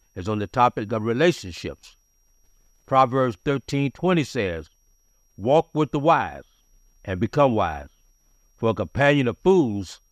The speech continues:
suffer harm." Again, walk with the wise and become wise. It's a reminder to surround ourselves with positive influences. It is important to know with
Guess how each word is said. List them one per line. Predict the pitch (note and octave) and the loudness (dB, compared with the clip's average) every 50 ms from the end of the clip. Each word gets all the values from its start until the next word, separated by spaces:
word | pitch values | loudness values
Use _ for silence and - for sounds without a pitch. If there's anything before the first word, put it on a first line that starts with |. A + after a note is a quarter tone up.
| _ _ _ _ _ | _ _ _ _ _
suffer | - - - B2 A#2 - B2+ A#2 G#2 | -8 -4 -2 -2 -2 -2 -4 -6 -6
harm." | F#2+ - B2 G2+ E2 D2 D2+ D#2+ _ _ _ _ _ _ _ _ _ _ _ _ _ _ _ _ _ - | -4 -4 -4 -4 -6 -6 -10 -16 _ _ _ _ _ _ _ _ _ _ _ _ _ _ _ _ _ -10
Again, | G#2+ G2+ G2+ D#3 D3 A#2+ G2 D#2+ - - _ _ _ _ _ - | -6 -2 0 2 2 2 0 -4 -8 -14 _ _ _ _ _ -6
walk | F2 G#2 B2+ C#3 C#3+ - - - | 0 2 4 4 4 2 0 -4
with | B2 C3 A2+ - | -4 -4 -2 -2
the | C3 A#2 | -4 -2
wise | G#2+ B2+ D#3 D3+ B2 F#2+ E2+ D#2 D#2 D#2 - _ - | 0 2 2 2 2 0 -2 -4 -6 -8 -10 _ -10
and | F#2 F2+ | -8 -6
become | F#2 G2 - - A2+ G#2 F#2+ | -8 -6 -4 -4 -2 -2 -2
wise. | E2+ E2+ D#2+ D2+ C#2+ - - _ _ _ _ _ _ _ _ _ _ _ _ _ _ _ _ _ _ _ _ _ _ _ _ _ _ - | -2 -4 -6 -8 -10 -16 -20 _ _ _ _ _ _ _ _ _ _ _ _ _ _ _ _ _ _ _ _ _ _ _ _ _ _ -2
It's | B2 C#3+ A2+ - - | -2 -2 -2 -2 -4
a | A#2+ A2 | -2 0
reminder | G#2+ A2 G#2 G2 F#2+ A2 C3 D#3 E3 F3+ F3+ E3+ F3 D#3 | 0 0 0 0 0 2 2 4 4 4 2 2 -2 -2
to | - - A#2+ | -4 -6 -10
surround | - - G2+ F#2+ G#2+ A#2 C3 C3+ C#3 C#3 C3+ | -8 -8 -6 -2 0 2 2 2 2 0 0
ourselves | C3 A#2+ - - C3 A#2 A2+ A2 A2 - | -2 -4 -4 -4 -4 -2 0 0 -2 -4
with | - F2 D#2 _ _ _ | -6 -12 -12 _ _ _
positive | - A2 G#2+ A#2 B2 - - B2 B2+ B2 - | 0 2 4 4 2 0 -2 -8 -8 -8 -8
influences. | - A2+ G#2+ F#2 E2+ - G2+ E2+ D#2 D#2 D2+ - - - - - _ _ _ _ _ _ _ _ _ _ _ _ _ _ _ _ _ _ _ _ _ - | -6 -6 -6 -6 -6 -6 -6 -6 -6 -8 -12 -16 -20 -20 -20 -20 _ _ _ _ _ _ _ _ _ _ _ _ _ _ _ _ _ _ _ _ _ -4
It | - A#2+ | -2 0
is | B2 A#2+ G2 | 0 0 0
important | G#2+ F#2 - _ - D3 D#3+ E3+ E3 F3 D#3+ | -4 -6 -6 _ -2 0 0 0 0 -2 -2
to | D#3+ E3 | -2 0
know | D3+ B2+ A#2 A2 G#2 G#2+ G#2+ - _ _ _ _ _ _ _ _ _ _ _ _ _ _ _ _ _ _ _ _ _ _ - | 0 0 0 0 0 -2 -4 -6 _ _ _ _ _ _ _ _ _ _ _ _ _ _ _ _ _ _ _ _ _ _ -8
with | G#2+ A2 A2+ - | -6 -6 -6 -8